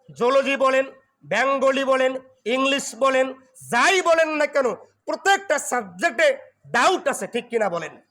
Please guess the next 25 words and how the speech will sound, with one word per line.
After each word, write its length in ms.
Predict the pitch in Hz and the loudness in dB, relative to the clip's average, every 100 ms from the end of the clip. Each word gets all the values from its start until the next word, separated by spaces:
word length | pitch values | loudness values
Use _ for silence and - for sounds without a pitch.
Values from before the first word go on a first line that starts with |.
| _ _ | _ _
কিন্তু 380 | - _ 165 | -20 _ -12
ইসলাম 720 | 190 - 214 214 226 254 285 - _ _ _ | -12 -12 -6 -2 0 0 -4 -8 _ _ _
আপনার 360 | 180 190 208 208 | -10 -8 -4 -2
আমার 300 | 208 208 196 | 0 -2 0
রব, 440 | 196 202 196 165 - _ _ _ | 0 0 0 -4 -8 _ _ _
যে 100 | 151 | -4
রবের 540 | 185 208 214 277 339 392 - - _ | 0 2 4 4 6 4 -2 -14 _
একটা 540 | 185 214 - _ - 302 | -6 -6 -8 _ -2 0
কথা 500 | 277 269 269 262 214 - - _ | 0 0 0 2 0 -4 -18 _
কোটি 400 | 277 294 311 294 | -6 -4 -2 -2
টাকা 480 | - 247 233 269 320 | -2 0 0 2 0
দিয়েও 300 | 330 381 381 | 2 4 4
কেনা 260 | 381 277 269 | 4 0 0
সম্ভব 540 | - 220 214 247 349 - - _ _ _ _ 156 | -2 -2 2 4 4 2 -8 _ _ _ _ -8
নয়, 500 | 175 302 381 349 254 - _ - | 0 4 6 4 2 -6 _ -6
এমন 260 | 220 277 | -2 0
একজন 460 | 285 220 220 285 262 | 0 -2 -2 0 2
রব 380 | 262 339 381 370 - | 2 6 4 2 0
বলেছে 480 | 247 285 285 285 226 - _ | 2 2 2 0 0 -2 _
ইসলাম 460 | 202 202 247 240 240 | -12 -4 0 0 0
ডাউট 280 | 220 226 240 220 | 0 0 -2 -4
মুক্ত। 320 | 214 214 - 131 - _ _ | -4 -6 -16 -18 -20 _ _
কোথায় 260 | 208 240 240 | -4 0 0
লেখা 280 | 240 240 247 | 0 -2 -2
আছে? 280 | 247 277 | 0 -2